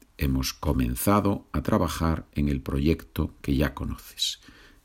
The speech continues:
Hemos dado los primeros pasos. Hemos iniciado el proyecto.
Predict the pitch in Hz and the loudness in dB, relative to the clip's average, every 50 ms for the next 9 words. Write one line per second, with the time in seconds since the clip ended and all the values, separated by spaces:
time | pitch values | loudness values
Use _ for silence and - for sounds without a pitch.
0 | _ _ _ - - - - - - - - - - _ _ _ - - - - | _ _ _ -20 -20 -18 -16 -16 -18 -18 -20 -20 -20 _ _ _ -20 -20 -20 -20
1 | - - - - - - _ - _ _ - 87 82 80 71 69 76 76 101 101 | -20 -18 -18 -18 -18 -20 _ -20 _ _ 0 2 4 4 2 2 2 4 6 6
2 | 95 101 104 107 - 85 90 85 80 - - - 82 80 82 98 95 90 85 - | 6 4 2 2 2 2 2 2 2 0 -2 2 2 4 4 4 2 2 0 -4
3 | - - - 67 - - - - - - - - - - - - - _ - - | -4 -2 -2 -2 -2 -2 -6 -6 -6 -6 -6 -6 -6 -8 -14 -20 -20 _ -20 -20
4 | - _ _ _ _ _ - - - - - - 71 73 82 82 - - - - | -20 _ _ _ _ _ -20 -20 -20 -20 -12 -6 0 0 2 0 0 0 4 4
5 | 104 92 90 85 - - 104 104 87 73 - - - - - - _ - - 73 | 4 6 6 2 2 4 4 4 4 4 2 -4 -10 -14 -18 -20 _ -4 -4 -4
6 | 65 - - 71 69 - - - - - - - | -2 -2 -4 -4 -4 -4 -6 -10 -14 -18 -20 -20